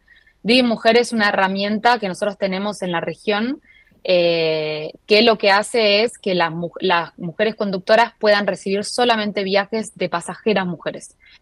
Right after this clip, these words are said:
con lo cual ahí hay como un beneficio mutuo,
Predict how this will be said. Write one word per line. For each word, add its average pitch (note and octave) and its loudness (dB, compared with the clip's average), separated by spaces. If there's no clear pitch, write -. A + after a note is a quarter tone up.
con G3 2
lo F#3+ 2
cual A#3 6
ahí A3+ 6
hay A3+ 4
como G#3 -2
un G#3 -2
beneficio G#3 -2
mutuo, A3+ 0